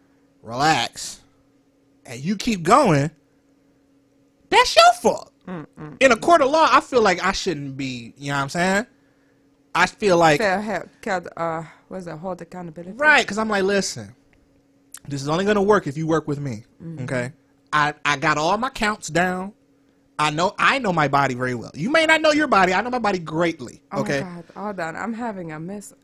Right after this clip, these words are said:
Speaker 2: what is it called? A, a malfunction?
Speaker 1: With your eye?
Speaker 2: Yeah, my eyelashes.
Speaker 1: Oh, my Lord. See,
Speaker 2: Uh,
Speaker 1: look, I'm
Speaker 2: no,
Speaker 1: getting a
Speaker 2: but
Speaker 1: little
Speaker 2: you know, I'm, I'm
Speaker 1: savage.
Speaker 2: s-, look, I'm being so truthful. I told
Speaker 1: I
Speaker 2: you I
Speaker 1: got
Speaker 2: got
Speaker 1: you.
Speaker 2: men tendencies. Look, I'm all ready to c-, take 'em off.
Speaker 1: I got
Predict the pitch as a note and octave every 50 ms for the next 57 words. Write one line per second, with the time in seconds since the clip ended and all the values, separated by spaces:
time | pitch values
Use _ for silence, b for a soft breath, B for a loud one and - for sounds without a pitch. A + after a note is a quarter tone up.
0 | _ - F3+ F#3+ G#3+ G#3+ G#3+ - G#3+ A3 G3 F3+ - - F#3+ F#3+ F3 F3 - -
1 | F3 F3 F3 F3 F3+ - - G3 G3+ G3 - - G3+ F#3+ - - D3 C#3 - C3
2 | - C#3 C#3+ D3 E3 F3 F3+ - _ _ _ - A3 B3+ C4 B3 G#3+ E3 F3+ G3
3 | G#3 G#3 G#3+ G3 F#3 F3 - - F3 D#3+ - - _ _ - C#3+ C3 B2+ A#2+ A2+
4 | G#2+ G#2+ G#2+ A2+ A2 G#2+ G#2+ G#2 - _ - - A#3 B3 B3 B3+ B3+ A#3+ G#3 D4
5 | F#4 A#3 C4 E4 F#4 E4 A#3+ F3+ E3 A3+ A#3+ A#3 B3+ C4 D4 D#4 D4+ C#4 C4+ C4
6 | A3 G#3 C4+ C#4+ C4+ - - - B3 B3 G#3 - - - A3+ B3 A#3+ A3+ G#3 G#3+
7 | - - A3+ A#3 - - A#3 A#3 A3+ - - C4 C4+ C4+ C#4+ - _ _ - F#3+
8 | - B3+ C#4 - - - G3+ G3 G3 G#3 G#3+ G#3+ - C4 C#4 C#4+ B3+ - - A3+
9 | A#3 G#3+ A3 G3+ F#3 E3 - F#3+ G3 G#3 G#3+ G#3+ G3+ F3 F3+ F3 E3+ D#3+ E3 E3
10 | - _ _ _ - - - _ _ _ D#3 - - F3+ G3 G#3 A3+ A3 G3+ _
11 | _ _ _ _ _ _ - - A#2+ A2+ A2 G#2+